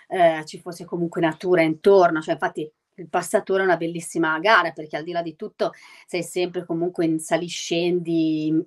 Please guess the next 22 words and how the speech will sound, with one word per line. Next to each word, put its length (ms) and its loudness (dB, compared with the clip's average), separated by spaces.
immersi 580 0
in, 140 4
insomma, 300 -2
in, 200 -10
in 120 -6
bei 140 -8
posti. 600 4
Eh, 1200 2
ho 160 4
fatto 300 0
tante 400 -2
gare 360 0
anche 560 -6
in 140 -6
mezzo 540 -8
al 340 -12
traffico 840 -6
e 100 -10
in 120 -10
mezzo 360 -4
alla 520 -4
città 600 -2